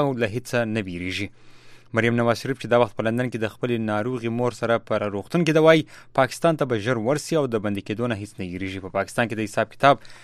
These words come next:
یا پلټونو ملي ادارې نیب دا وخت د نواز شریف، د مریم نواز شریف او د مریم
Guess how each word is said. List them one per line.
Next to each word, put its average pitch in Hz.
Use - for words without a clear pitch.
یا 110
پلټونو 117
ملي 120
ادارې 120
نیب 120
دا 120
وخت 127
د 117
نواز 101
شریف، 123
د 107
مریم 110
نواز 101
شریف 127
او 107
د 107
مریم 123